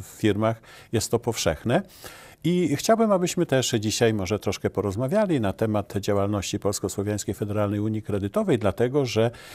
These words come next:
jest to instytucja, która w głównej mierze, e, pełni tę posługę względem Polonii, która tutaj w Stanach Zjednoczonych mieszka. E, przedstawicielstwa, e, w stanie Nowy Jork, New Jersey, także tutaj w Illinois, w Chicago, okolicach,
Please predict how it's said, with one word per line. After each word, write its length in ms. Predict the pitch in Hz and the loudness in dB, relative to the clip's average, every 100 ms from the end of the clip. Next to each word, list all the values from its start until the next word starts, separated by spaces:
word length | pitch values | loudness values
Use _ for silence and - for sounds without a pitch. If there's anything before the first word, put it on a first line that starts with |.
| - | 0
jest 240 | 127 123 - | 0 0 2
to 140 | 117 | 2
instytucja, 840 | 147 135 - 113 160 - - 175 180 - - - | 4 -2 0 -2 -2 -2 0 0 0 -12 -20 -20
która 540 | - 139 143 143 131 | -2 4 4 4 0
w 80 | 98 | 0
głównej 360 | 151 170 160 113 | 2 4 2 4
mierze, 520 | 123 147 135 147 151 - - | 4 4 4 2 0 -6 -8
e, 280 | 123 117 113 | -2 2 2
pełni 400 | 110 135 143 135 | 4 4 4 0
tę 220 | 120 123 | 0 -2
posługę 520 | 113 110 - 135 131 120 | 0 -4 -2 -2 -2 -2
względem 480 | 98 117 117 120 | 0 0 0 -2
Polonii, 500 | 101 - 139 98 85 | 0 2 4 2 -4
która 340 | - 101 92 92 - - - - - | -6 -2 0 0 -4 -20 -20 -20 -8
tutaj 380 | 107 - 110 104 | -8 2 2 2
w 40 | |
Stanach 280 | - 107 110 | 0 0 2
Zjednoczonych 640 | 107 101 104 110 101 92 107 | 0 -2 0 0 0 -2 -2
mieszka. 560 | 101 92 85 - 113 139 - - - _ 127 | 0 0 -2 0 2 2 -4 -20 -20 _ -2
E, 40 | 107 104 95 92 - | 0 0 -2 -8 -8
przedstawicielstwa, 1080 | 117 - 107 101 - 143 - - 117 110 101 - | -6 -2 -2 0 2 2 2 0 2 2 -4 -6
e, 180 | 107 101 | -4 -4
w 100 | - | -6
stanie 300 | - 110 104 | 0 2 2
Nowy 240 | 104 95 | 0 0
Jork, 300 | 110 143 135 | 2 0 0
New 180 | 110 98 | -4 0
Jersey, 340 | 139 156 117 113 | 2 2 0 -2
także 300 | 101 95 104 | -4 -4 -4
tutaj 260 | 110 107 | -2 -2
w 60 | 101 | 0
Illinois, 600 | 101 104 165 139 113 - | 0 0 0 0 -2 -6
w 120 | - | -8
Chicago, 360 | 117 113 107 104 | -2 0 2 0
okolicach, 460 | 107 104 98 175 | 0 -2 0 -2